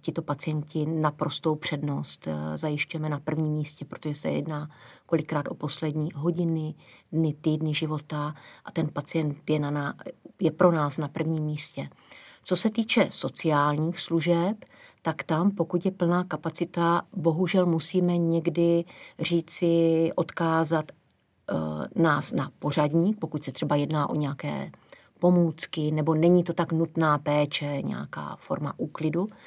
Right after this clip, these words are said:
tam se dá počkat s úklidem chviličku. Pokud se jedná o nutnou, neodkladnou péči, kterou ta rodina potřebuje,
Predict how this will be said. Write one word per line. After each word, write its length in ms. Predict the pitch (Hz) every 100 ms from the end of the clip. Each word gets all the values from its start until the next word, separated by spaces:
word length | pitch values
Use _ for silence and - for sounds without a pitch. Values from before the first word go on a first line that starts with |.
| -
tam 140 | - 147
se 140 | -
dá 140 | 160 127
počkat 420 | - - - -
s 40 |
úklidem 400 | 151 - 165 170
chviličku. 600 | 170 175 175 - 190 196 214 - - - -
Pokud 280 | - 175 214
se 80 | 220
jedná 360 | 208 202 202 202
o 120 | 170
nutnou, 520 | 165 185 196 180 156
neodkladnou 640 | 156 185 - 180 170 180 185
péči, 540 | 185 175 175 - 185
kterou 760 | 185 - 175 170 170 175 170 170
ta 100 | 175
rodina 320 | 165 160 185
potřebuje, 800 | 180 156 - - 156 165 165 165